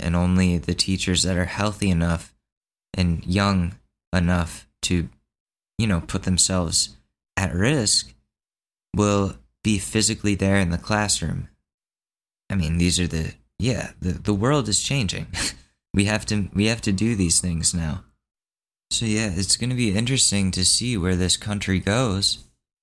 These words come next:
and how much longer we're gonna be in this, how much longer we have to be in this, really. But anyways, that will do it for the news.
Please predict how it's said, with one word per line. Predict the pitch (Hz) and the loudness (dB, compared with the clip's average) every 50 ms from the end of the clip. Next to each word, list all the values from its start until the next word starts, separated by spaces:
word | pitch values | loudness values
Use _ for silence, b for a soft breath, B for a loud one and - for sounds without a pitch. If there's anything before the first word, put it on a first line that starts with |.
| _ _ _ _ _ _ _ _ - | _ _ _ _ _ _ _ _ -4
and | - 101 101 101 101 101 101 101 98 90 - - - - - _ _ _ _ _ _ _ _ _ _ _ _ _ _ _ _ _ - | 0 2 2 2 2 2 0 0 -2 -2 -2 -4 -6 -6 -10 _ _ _ _ _ _ _ _ _ _ _ _ _ _ _ _ _ -8
how | - - 120 139 | -6 -2 -2 0
much | 160 170 151 - - - - - - - - | 0 0 0 0 -2 -4 -4 -6 -10 -8 -4
longer | 90 98 101 113 139 156 156 113 95 | -2 0 0 0 0 0 2 2 4
we're | 95 98 | 4 2
gonna | 92 95 95 95 | 4 2 2 2
be | 95 101 95 | 4 4 4
in | 98 123 156 175 | 4 4 4 4
this, | 123 82 82 - - - - - | 2 2 2 2 2 0 -2 -2
how | - 107 | -2 0
much | 113 123 120 - - - | 0 0 0 0 0 0
longer | 110 110 110 110 107 101 | 2 2 2 2 2 2
we | 92 95 95 | 4 2 2
have | 87 90 117 107 147 175 - - | 2 0 0 0 0 0 -2 -2
to | - | -2
be | 80 - 78 78 | 0 2 2 2
in | 76 78 76 | 2 2 2
this, | 71 67 - - - | 2 2 2 0 2
really. | 92 113 131 117 92 87 90 - - _ _ _ _ _ _ _ _ _ _ _ _ _ _ _ _ _ _ _ - | 2 2 2 2 2 0 0 -4 -8 _ _ _ _ _ _ _ _ _ _ _ _ _ _ _ _ _ _ _ -2
But | - 98 101 90 85 - - _ _ _ - | 0 0 0 0 -2 -6 -12 _ _ _ 0
anyways, | 98 98 98 92 90 87 87 85 85 - - - - - _ _ _ _ _ _ _ _ _ _ _ _ _ _ _ _ _ _ - | 0 2 2 2 2 2 0 0 0 -2 -4 -4 -8 -12 _ _ _ _ _ _ _ _ _ _ _ _ _ _ _ _ _ _ -2
that | - 95 110 113 | -2 0 0 0
will | 110 120 107 | -2 0 0
do | 95 87 98 98 | 0 0 0 0
it | 95 87 | 0 -2
for | - - 85 | -2 -2 0
the | 85 90 | 2 4
news. | 87 92 92 98 101 104 101 92 92 92 - - | 4 4 4 4 4 4 4 4 4 2 2 0